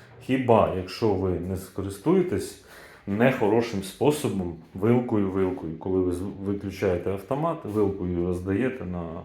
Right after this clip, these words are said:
мережу будинку чи квартири вашу електрику.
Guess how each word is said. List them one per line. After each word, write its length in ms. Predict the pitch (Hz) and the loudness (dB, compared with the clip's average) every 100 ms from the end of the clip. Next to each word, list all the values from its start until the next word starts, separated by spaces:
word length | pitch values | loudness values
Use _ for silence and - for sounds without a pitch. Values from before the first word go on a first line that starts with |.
| 90 | -2
мережу 380 | 95 95 85 90 | 2 2 0 -4
будинку 520 | 95 113 123 - 92 | -4 -2 -2 -4 -8
чи 180 | - - | -10 -10
квартири 580 | 92 92 131 135 110 95 - - - - | -6 -6 -2 0 0 -4 -14 -20 -20 -8
вашу 340 | 95 98 - | -4 -4 0
електрику. 500 | 95 87 - - - | 0 0 -2 -8 -18